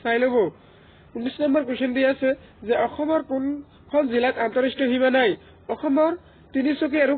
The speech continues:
কামৰূপত আন্তঃৰাষ্ট্ৰীয় সীমা নাই, কিন্তু এইটোৰ option চি আৰু দুই, ডি অ' দুটাই শুদ্ধ উত্তৰ। বিছ নম্বৰ, তলৰ কোনখন কেন্দ্ৰীয় শাসিত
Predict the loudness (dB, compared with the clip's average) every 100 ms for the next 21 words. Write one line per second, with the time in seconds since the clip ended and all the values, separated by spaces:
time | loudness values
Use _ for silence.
0 | 0 0 2 0 0 -4 _ 0 0 0
1 | -4 -4 0 -2 -4 -10 -4 -2 -2 -2
2 | -2 -4 0 2 2 0 -4 -16 -8 -4
3 | 0 2 2 2 0 0 -2 -4 -4 -2
4 | 2 2 2 0 -4 -4 -4 -2 2 4
5 | 4 2 2 -2 -4 -16 -8 -4 2 2
6 | 4 0 0 -2 -20 -20 -20 -20 -20 -20
7 | -20 -20 -20 -20 _ -20 -20 -20 -16 -8
8 | -6 -4 0 2 2 0 -2 -16 -2 2
9 | 2 2 -2 -4 0 -2 -2 -4 -2 2
10 | 0 0 -6 -6 -2